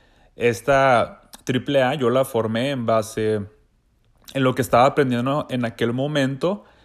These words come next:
más o menos como hace un año, y resulta que lo puse en el protector de pantalla en mi teléfono para podérmelo recordar. Qué tan importante es tener ese tipo de datos que te ayudan a,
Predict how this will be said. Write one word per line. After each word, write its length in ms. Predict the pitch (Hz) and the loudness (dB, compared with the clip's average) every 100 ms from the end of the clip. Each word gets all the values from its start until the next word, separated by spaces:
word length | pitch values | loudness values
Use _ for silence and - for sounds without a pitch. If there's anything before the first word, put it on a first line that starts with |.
| _ | _
más 160 | 120 117 | -6 -4
o 40 | |
menos 220 | 135 139 135 | -4 -6 -4
como 300 | 127 120 117 | -4 -2 -2
hace 180 | 117 | -4
un 160 | 139 139 | -8 -4
año, 460 | 127 127 151 180 - _ _ _ _ _ - | -2 -2 -4 -8 -12 _ _ _ _ _ -10
y 440 | 135 135 131 131 | -6 -4 -2 -2
resulta 640 | 123 120 127 117 151 147 | -2 -2 -4 0 2 0
que 420 | - 135 127 120 110 | 0 0 0 0 -4
lo 160 | 120 104 | -10 -8
puse 320 | 123 113 139 135 | -8 -4 -4 -4
en 180 | 131 | -4
el 100 | 117 | -4
protector 480 | 110 110 110 104 110 | -4 -4 -4 -4 -2
de 80 | 120 | -2
pantalla 440 | 120 110 107 110 | -4 -6 0 -2
en 100 | 113 | 0
mi 80 | 117 | -4
teléfono 580 | 107 117 131 131 127 117 | -4 2 2 2 -2 -2
para 260 | 113 107 104 | 0 0 0
podérmelo 380 | 110 120 127 | 0 2 0
recordar. 640 | 110 104 - 104 110 104 - - _ _ _ _ | 0 -4 -8 0 0 0 -4 -20 _ _ _ _
Qué 180 | 151 147 | 2 2
tan 240 | 143 160 | 2 -2
importante 800 | 160 131 117 110 - 117 123 135 | -2 -4 -4 -2 0 0 0 -2
es 120 | 131 | -2
tener 520 | - 127 123 123 127 - _ _ _ - | -4 -2 0 0 -2 -10 _ _ _ -4
ese 260 | 123 131 | -4 -2
tipo 300 | 120 120 135 | -6 -4 2
de 80 | 123 | 2
datos 560 | 113 110 104 127 127 - _ _ _ - | 4 0 0 -6 -6 -18 _ _ _ -8
que 400 | 120 113 110 110 | -4 0 0 0
te 100 | 113 | 0
ayudan 420 | 113 113 120 127 | 0 0 0 0
a, 340 | 123 113 107 | -2 -2 -6